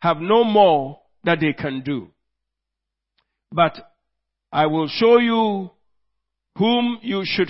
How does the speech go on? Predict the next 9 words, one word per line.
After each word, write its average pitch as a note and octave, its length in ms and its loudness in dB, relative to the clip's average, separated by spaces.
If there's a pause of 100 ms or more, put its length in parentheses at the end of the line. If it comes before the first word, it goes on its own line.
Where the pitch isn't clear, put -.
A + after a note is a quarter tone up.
(100)
fear. F#3 320 -2 (880)
Fear B3 300 2
him A#3 520 -2 (580)
who, A3+ 440 0
after G#3+ 320 0
he F#3+ 160 0
has E3 220 -4
killed, E3+ 580 -4 (460)
has F3 240 -4